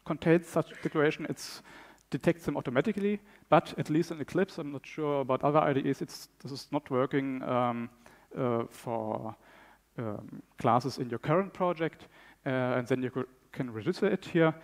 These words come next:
And, um, here's an example. Um, if you do not want to provide O S G I configuration for your context path strategies, there are some helper methods to just set up a simple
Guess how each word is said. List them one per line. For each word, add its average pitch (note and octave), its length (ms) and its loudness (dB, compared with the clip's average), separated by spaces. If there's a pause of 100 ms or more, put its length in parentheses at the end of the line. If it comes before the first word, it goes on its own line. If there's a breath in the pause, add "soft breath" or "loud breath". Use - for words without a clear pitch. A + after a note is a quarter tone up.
(420 loud breath)
And, C3+ 380 0 (160)
um, B2 800 0 (200)
here's D#3 280 6
an E3 80 -2
example. C#3 800 4
Um, B2 360 0 (180)
if D#3 220 0
you D3 100 2
do D3 140 -4
not C#3 200 2
want C3 280 0
to A#2 560 -2
provide A#2+ 520 -2
O C#3+ 80 0
S - 80 -8
G - 180 -10
I D3 180 6
configuration D3+ 640 0
for C3 360 0
your A2+ 520 -2 (340 soft breath)
context - 420 -4
path C#3+ 240 4
strategies, C3 560 -6
there B2+ 80 0
are - 20 2
some A#2+ 160 -10
helper C3+ 200 -2
methods B2 420 0
to A#2 240 -4 (440 loud breath)
just - 360 0
set - 180 -4
up D3 140 4
a C3+ 60 0
simple D#3 420 0